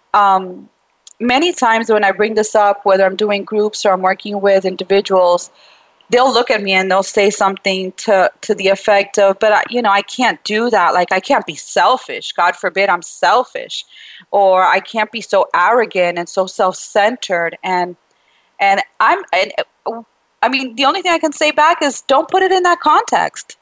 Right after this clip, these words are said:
Don't say it like that. That's not really what I'm trying to propose to you. What I'm trying to propose is how about you do a little bit for them, but you do a little bit for you too. And rather than it being this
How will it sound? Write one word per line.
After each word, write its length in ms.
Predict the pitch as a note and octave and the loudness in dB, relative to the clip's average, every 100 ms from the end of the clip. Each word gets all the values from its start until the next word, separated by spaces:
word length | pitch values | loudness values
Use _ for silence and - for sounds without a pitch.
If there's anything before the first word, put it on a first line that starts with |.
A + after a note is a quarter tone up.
| _ _ _ | _ _ _
Don't 220 | A#3+ F4+ | 0 0
say 220 | - C#4 | 0 0
it 140 | G4 - | 0 0
like 240 | G#3 F3+ | -2 0
that. 260 | D#3+ C3+ - _ _ _ _ _ - | 0 0 -4 _ _ _ _ _ 0
That's 240 | C4+ - | 0 2
not 180 | G4 E4 | 0 2
really 240 | D#4 F4 | -2 -2
what 180 | C#4 B3 | 0 0
I'm 120 | A#3 | 0
trying 340 | - B3 C4+ D4 | 0 0 0 -4
to 140 | C4+ | -12
propose 540 | - A#3 - D4 A4+ - | -4 -4 0 2 2 0
to 100 | - | -8
you. 120 | F#3+ | -8
What 200 | E3+ A3+ | -2 0
I'm 120 | A#3+ A#3+ | 0 -2
trying 360 | - C4 A4 - | 0 0 0 -2
to 100 | B4 | -4
propose 720 | - G3+ - F#3+ F#3 C4 - - - - - - | -2 -2 2 2 4 0 -4 -20 -20 -20 -20 -2
is 220 | A3 A3+ | 2 2
how 380 | - - F#4+ A4+ | 0 0 2 4
about 720 | A3+ F#3 G#3+ F#3+ G#3+ D#4+ - _ _ _ _ _ _ | 2 0 2 4 2 -2 -16 _ _ _ _ _ _
you 300 | - A3 D#4 | -16 -6 -6
do 200 | D#4+ D4+ | -2 0
a 40 | B3+ | 2
little 300 | B3 D4+ D4+ | 2 0 2
bit 360 | A#3+ A#3 - | 2 2 -2
for 300 | - A#3 G#3+ | -2 2 2
them, 440 | G3 F3+ F#3+ C4+ E4 _ | 4 2 2 -2 -8 _
but 140 | D#4 - | -8 -8
you 80 | |
do 180 | C#4 D4 | 0 2
a 60 | C4+ | 4
little 200 | C4 D#4 | 4 4
bit 160 | A#3 | 0
for 160 | A3+ A3+ | 0 -4
you 240 | G#3+ G#3+ | -2 -6
too. 580 | G#3 - B3+ D4 D#3 C3+ _ _ - | -6 -2 2 2 0 -6 _ _ -6
And 280 | G3 A3+ A3 | 0 0 2
rather 340 | G#3+ A3+ D#4+ D4+ | 2 2 0 0
than 160 | C#4 | 0
it 140 | B3 - | 0 0
being 260 | B3+ C4 | -2 0
this 160 | B3 | 0